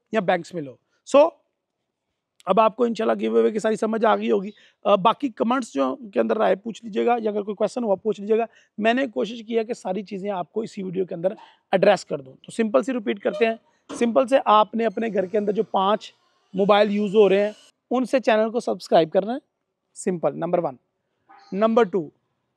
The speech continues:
जिस आईडी से आप सब्सक्राइब करेंगे उसी आईडी से आपने कमेंट करना है। सब्सक्राइब करते वक्त भी और कमेंट करते वक्त भी आपने स्क्रीनशॉट लाजमी ले लेना है और हमारी टीम को WhatsApp पे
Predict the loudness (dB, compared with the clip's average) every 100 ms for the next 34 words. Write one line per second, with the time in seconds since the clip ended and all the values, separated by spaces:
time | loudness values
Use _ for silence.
0 | -6 -2 -2 0 0 0 -2 -4 -6 -4
1 | -8 -4 0 0 0 -4 -2 -4 -8 -10
2 | -6 -4 -4 -6 -8 -6 -6 -8 -10 -6
3 | -4 -2 -4 -6 -10 -12 -16 _ _ _
4 | _ _ _ -10 -6 -6 2 4 4 4
5 | 2 4 2 2 -6 -4 -4 -4 0 0
6 | 0 -4 0 0 -2 -6 -4 -4 -4 -8
7 | -12 -14 -16 _ _ _ 4 6 8 6
8 | 4 -4 -4 -8 -8 -6 -4 -4 -4 -6
9 | -6 -4 -4 -2 0 2 0 -2 -6 -8
10 | _ _ _ 2 2 2 -2 -4 -6 -6
11 | -4 -4 -4 -6 -12 -12